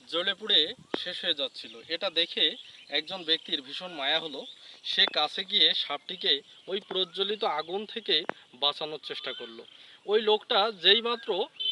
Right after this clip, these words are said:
ওই সাপটিকে ধরলো হাত দিয়ে, সেইমাত্র সাপটি কোনো দিক চিন্তা ভাবনা না করে ব্যক্তিটিকে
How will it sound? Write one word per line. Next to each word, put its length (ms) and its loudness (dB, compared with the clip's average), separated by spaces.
ওই 100 -2
সাপটিকে 720 -2
ধরলো 360 0
হাত 200 -2
দিয়ে, 280 -6
সেইমাত্র 600 -2
সাপটি 520 -4
কোনো 240 0
দিক 300 2
চিন্তা 280 0
ভাবনা 280 -2
না 180 0
করে 260 -2
ব্যক্তিটিকে 640 -4